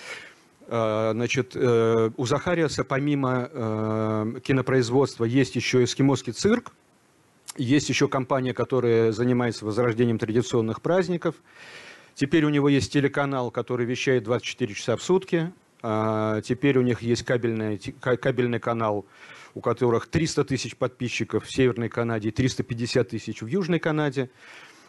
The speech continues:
И когда он снимал фильм «Это Наржот Фестранер», первую картину, у него были проблемы с исполнителями ролей, потому что все,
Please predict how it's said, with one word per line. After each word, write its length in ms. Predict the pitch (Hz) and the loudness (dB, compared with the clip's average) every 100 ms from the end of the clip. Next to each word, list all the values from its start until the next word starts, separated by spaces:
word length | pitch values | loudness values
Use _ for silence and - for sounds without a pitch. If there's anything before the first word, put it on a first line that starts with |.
| _ _ | _ _
И 440 | 147 139 139 139 131 | 2 4 4 2 0
когда 340 | 147 139 151 | -4 0 0
он 140 | 147 139 | 0 -2
снимал 340 | - 143 139 | -6 -4 -4
фильм 300 | 123 143 127 | -4 -2 0
«Это 180 | 127 135 | 0 0
Наржот 380 | 131 131 120 117 | 0 0 -2 -6
Фестранер», 640 | - 127 - 175 175 147 147 | -6 -4 -2 0 0 -4 -4
первую 400 | 151 143 123 120 | -2 -2 -2 -4
картину, 540 | 127 120 - 123 113 110 | -4 -6 -4 -4 -4 -2
у 80 | |
него 220 | 127 131 147 | 2 2 4
были 160 | 135 | 2
проблемы 480 | 127 127 123 135 127 | 2 0 2 0 0
с 80 | - | -4
исполнителями 640 | - 127 127 120 123 123 | -2 0 0 0 -2 0
ролей, 260 | 127 147 196 | 0 2 0
потому 300 | - 127 123 | 0 -2 -2
что 160 | - | -4
все, 260 | 123 - 143 | -4 0 0